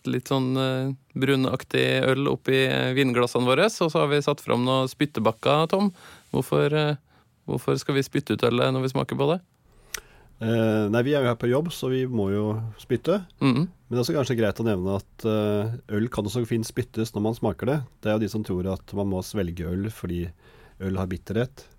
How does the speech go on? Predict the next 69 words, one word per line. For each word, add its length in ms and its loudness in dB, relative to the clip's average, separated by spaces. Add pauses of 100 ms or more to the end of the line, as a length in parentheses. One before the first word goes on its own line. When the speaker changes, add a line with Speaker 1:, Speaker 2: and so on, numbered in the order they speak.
Speaker 1:
Ja. 280 2
Speaker 2:
Og 40 -12
den 120 -6
smaken 440 -4
ligger 300 -4
liksom 320 -8
helt 160 -6
bak 240 -8
på 60 -16
tunga. 340 -2 (240)
Speaker 1:
Mm. 240 0 (180)
Speaker 2:
Altså, 220 -6
skal, 240 -6
skal 160 -6
du 60 -8
smake 260 -2
øl 140 -4
skikkelig, 280 -4
så 140 -4
må 160 -4
du 60 -6
svelge 280 -6
det, 160 -6
men 120 -4
det 100 -6
trenger 260 -10
du 120 -10
faktisk 340 -12
ikke. 160 -16 (140)
Speaker 1:
Så 180 0
det 80 4
er 380 2
bare 260 2
noe 240 2
dem 220 2
som 160 -4
er 60 2
glad 280 4
i 80 4
å 280 2 (120)
drikke 420 0
øl 160 4
har 140 4
funnet 240 2
på, 100 4
da, 180 6
at 60 0
du 80 -2
må 160 2
svelge 320 2
det 120 0
for 100 -2
å 80 0
smake 320 0
det 80 2
ordentlig? 300 0 (260)
Speaker 2:
Det 220 0
vil 80 0
jeg 140 2
si, 180 -8
altså. 260 -4
Det 80 -4
går 160 -6
helt 240 -4
fint 180 -4
å 60 -8
spytte 320 -12
øl 140 -10
også. 140 -16